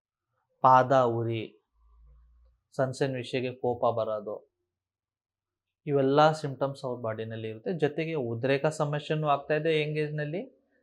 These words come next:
ಜೊತೆಗೆ ಸ್ಖಲನ ಬೇಗ ಆಗ್ತಾ ಇದೆ, ವೀರ್ಯ ಉತ್ಪತ್ತಿ ಕಡಿಮೆ ಆಗಿದೆ. So ಈ ಪ್ರೀ ಡಯಾಬಿಟಿಕ್ ಸ್ಟೇಟು,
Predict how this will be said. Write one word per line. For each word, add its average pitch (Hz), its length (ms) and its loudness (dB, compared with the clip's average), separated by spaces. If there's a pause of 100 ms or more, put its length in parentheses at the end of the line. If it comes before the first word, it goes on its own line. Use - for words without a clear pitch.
(160)
ಜೊತೆಗೆ 147 400 -2
ಸ್ಖಲನ 127 520 0
ಬೇಗ 123 280 -4
ಆಗ್ತಾ 110 320 -8
ಇದೆ, 175 180 -6
ವೀರ್ಯ 165 340 6
ಉತ್ಪತ್ತಿ 131 460 0
ಕಡಿಮೆ 104 360 -10
ಆಗಿದೆ. 92 240 -20 (2000)
So 247 120 4 (1000)
ಈ 196 220 4
ಪ್ರೀ 202 420 4
ಡಯಾಬಿಟಿಕ್ 180 540 6
ಸ್ಟೇಟು, 160 920 4